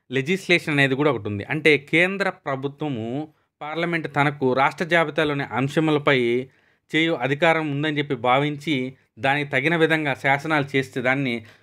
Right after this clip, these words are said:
కలరబుల్ లెజిస్లేషన్ అంటారు. అంటే ఓవరాల్గా ఈ పాయింట్, ఈ బిట్ వెనకాల ఉన్నటువంటి ముఖ్య ఉద్దేశం ఏంటంటే మాది terminology behind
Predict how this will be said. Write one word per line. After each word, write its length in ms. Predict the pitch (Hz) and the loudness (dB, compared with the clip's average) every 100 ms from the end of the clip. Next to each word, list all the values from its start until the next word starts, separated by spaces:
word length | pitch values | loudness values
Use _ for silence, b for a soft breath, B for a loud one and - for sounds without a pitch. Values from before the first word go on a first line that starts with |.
| _ | _
కలరబుల్ 480 | 127 139 139 139 147 | -8 -4 -4 -2 -2
లెజిస్లేషన్ 540 | 120 113 123 123 120 | -2 -4 -2 -2 0
అంటారు. 400 | 110 104 110 113 - - | -2 0 -2 -2 -8 -6
అంటే 140 | 151 - | -4 2
ఓవరాల్గా 500 | 143 156 175 180 185 | 4 6 6 4 2
ఈ 140 | 160 | 0
పాయింట్, 400 | 143 160 175 180 180 165 156 | 0 2 2 2 0 0 -2
ఈ 80 | 147 | -4
బిట్ 300 | 123 143 190 | 0 0 4
వెనకాల 320 | 180 165 160 | 2 2 0
ఉన్నటువంటి 360 | 151 143 139 127 | 0 -4 -4 -2
ముఖ్య 300 | 127 - 160 | -4 -4 -4
ఉద్దేశం 480 | 127 127 160 147 | -2 0 0 -2
ఏంటంటే 280 | 135 127 120 | -2 -2 -4
మాది 580 | 117 113 139 123 117 113 _ _ _ _ _ _ _ _ - - | -4 -2 0 0 -2 -4 _ _ _ _ _ _ _ _ -8 -2
terminology 640 | 170 185 208 202 185 185 | 0 2 2 2 0 -4
behind 460 | 147 147 156 147 127 | -4 -2 -2 -2 -6